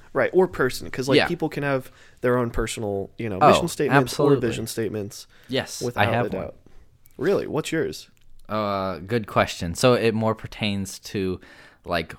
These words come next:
Speaker 2: work, I guess, but it's, like, so I guess it's business and personal, but it definitely,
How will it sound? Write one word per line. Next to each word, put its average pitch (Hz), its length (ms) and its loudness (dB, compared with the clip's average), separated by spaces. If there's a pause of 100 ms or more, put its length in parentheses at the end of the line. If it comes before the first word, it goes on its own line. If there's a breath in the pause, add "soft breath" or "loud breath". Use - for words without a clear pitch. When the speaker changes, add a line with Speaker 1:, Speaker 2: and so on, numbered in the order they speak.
(140)
Speaker 2:
work, 95 640 -4
I 127 120 -2
guess, 151 680 -2
but 107 200 0
it's, 104 140 -4
like, 92 240 -4 (320 soft breath)
so - 140 -2
I 143 40 6
guess 131 240 2
it's 107 200 -2 (480)
business 98 500 0 (180)
and 78 520 -6
personal, 78 600 -8 (320 loud breath)
but 110 140 2
it 95 140 0
definitely, 104 600 0